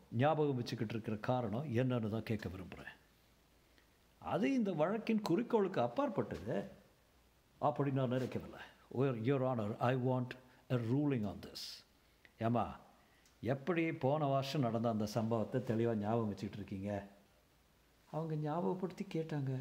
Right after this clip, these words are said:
எவங்க? போலீஸ்காரங்க. எப்போ? "I must object this, Your Honor." இருங்க, இருங்க, சொல்லுங்கம்மா. எ-, என்ன சொல்றது? அதான் ஜட்ஜ் கேட்குறாரு.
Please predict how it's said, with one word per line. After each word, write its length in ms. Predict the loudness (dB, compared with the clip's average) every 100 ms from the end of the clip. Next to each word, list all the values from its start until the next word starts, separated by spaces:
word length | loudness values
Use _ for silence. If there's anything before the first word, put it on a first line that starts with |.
| -6 -16 -20 _ _
எவங்க? 560 | 2 2 2 0 0 0 -6 -20 -20 _ _ _ _ -20 _ _ _ _ _ _ _ -2
போலீஸ்காரங்க. 720 | 0 2 0 -2 -2 -2 -4 -6 -2
எப்போ? 280 | 0 0 -2 -12 -16 -20 -20 _ _ _ _ _ _ -20 _ -20 _ _ _
"I 200 | -4 0
must 260 | 2 2 0
object 500 | -2 -2 0 -2 0
this, 240 | -2 0
Your 160 | 0 0
Honor." 280 | 0 0 -2 -4 -20 -20 -20 _ -2
இருங்க, 220 | 0 2
இருங்க, 220 | 2 0 -6 0
சொல்லுங்கம்மா. 440 | 2 4 0 -4 -10 -14 -18 -20 _ _ _ _ _ _ _ _ _ -12
எ-, 260 | -12 -10 -4
என்ன 260 | -2 -2
சொல்றது? 560 | -4 -4 -4 -4 -4 -4 -10 -20 _ _ _ _ _ _ _
அதான் 220 | -4 0 2
ஜட்ஜ் 280 | 2 0
கேட்குறாரு. 480 | 2 2 2 -2 -4